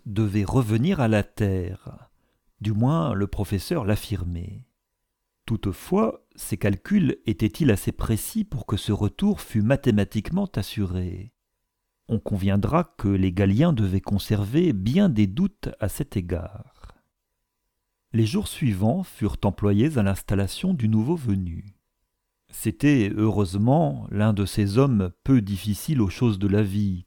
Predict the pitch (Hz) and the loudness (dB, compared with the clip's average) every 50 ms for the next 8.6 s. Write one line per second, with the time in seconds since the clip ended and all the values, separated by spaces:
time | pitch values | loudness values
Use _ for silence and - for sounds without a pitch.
0 | _ - - 104 92 82 - - 95 - 110 110 120 127 113 98 92 98 104 95 | _ -10 -6 -6 -6 -4 -4 -6 -4 0 2 4 4 4 4 2 0 -2 -2 -2
1 | - - - 107 98 90 - _ _ _ _ _ _ _ _ _ _ _ _ _ | -4 -4 -4 -4 -4 -4 -8 _ _ _ _ _ _ _ _ _ _ _ _ _
2 | - - 107 101 113 117 104 104 120 113 107 101 98 82 80 120 120 107 98 113 | -14 -8 -4 0 0 2 2 4 4 4 4 2 0 0 0 0 2 2 4 2
3 | 113 110 113 127 131 123 104 104 98 95 98 90 - - - - - 131 147 175 | 2 4 4 2 2 2 2 2 2 0 0 -2 -4 -8 -8 -2 2 4 4 4
4 | 170 156 131 98 - - - 92 95 104 104 104 101 104 95 90 98 92 - - | 4 2 0 -2 -4 -4 -4 -2 0 2 2 4 4 2 2 0 -2 -4 -6 -4
5 | - 113 127 143 160 175 170 139 101 98 95 101 117 - _ _ - - - 120 | -2 0 0 2 0 -2 -2 -4 -4 -6 -8 -10 -12 -18 _ _ -8 -2 2 2
6 | 113 104 113 127 113 - - 101 - - - 104 101 101 95 95 110 101 - - | 2 4 2 2 2 2 -2 -2 -2 -2 -2 0 0 2 2 2 0 0 -2 -4
7 | - - 101 90 87 110 98 101 110 107 113 127 135 113 98 101 90 90 - - | -6 -4 -4 -2 -2 0 0 2 2 2 2 2 2 2 2 2 0 0 -4 -8
8 | - - 113 123 135 151 160 156 - - - - | -6 -4 -4 -2 -2 -4 -6 -8 -12 -14 -14 -12